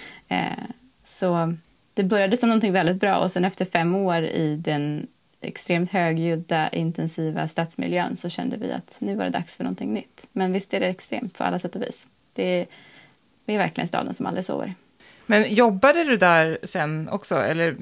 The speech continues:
Speaker 2: pluggade du engelska hela tiden när du var där?
Speaker 1: Nej, jag pluggade, eh, jag pluggade mina första tre och ett halvt år ungefär. Och sen så jobbade jag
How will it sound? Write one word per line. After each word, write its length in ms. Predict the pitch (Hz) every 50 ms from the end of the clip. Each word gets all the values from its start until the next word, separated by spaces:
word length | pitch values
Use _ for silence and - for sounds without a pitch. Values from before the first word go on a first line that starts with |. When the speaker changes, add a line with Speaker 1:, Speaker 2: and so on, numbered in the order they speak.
| 170 175 - -
Speaker 2:
pluggade 400 | - 196 180 185 202 214 220 202
du 80 | 185
engelska 320 | 180 196 202 190 - 170 160
hela 160 | 160 156 160
tiden 340 | - 214 208 175 151 143 139
när 80 | 139
du 60 | 135
var 100 | 120 117
där? 180 | - - 110 139 - - - _ _ _ _
Speaker 1:
Nej, 140 | - 247 262
jag 120 | 277 285 277 -
pluggade, 420 | - - 302 269 320 311 330 330 330 - - - - - - - - - - - - -
eh, 200 | - 240 233 226
jag 120 | 226 240
pluggade 260 | - 277 240 240 240 247
mina 200 | 247 220 208 208
första 680 | - 247 233 196 - - - 247 240 214 196 190 196 - - _ _ -
tre 280 | - - 214 208 208
och 100 | 214 -
ett 80 | - -
halvt 280 | 277 - 190 - -
år 220 | - 67 - 208 185 - - -
ungefär. 500 | - - 185 175 180 175 - - - 190 175 - - - _ -
Och 140 | 185 180
sen 180 | - 185 165 160
så 80 | 170 165
jobbade 320 | 160 156 160 - - -
jag 140 | 87 98